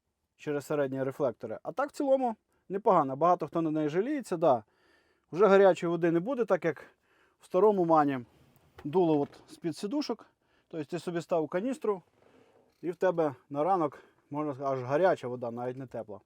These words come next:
Ну нічого не поробиш, всі автомобілі на таке переходять.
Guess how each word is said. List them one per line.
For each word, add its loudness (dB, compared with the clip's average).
Ну -6
нічого 2
не 0
поробиш, 2
всі 0
автомобілі -2
на -6
таке -8
переходять. -2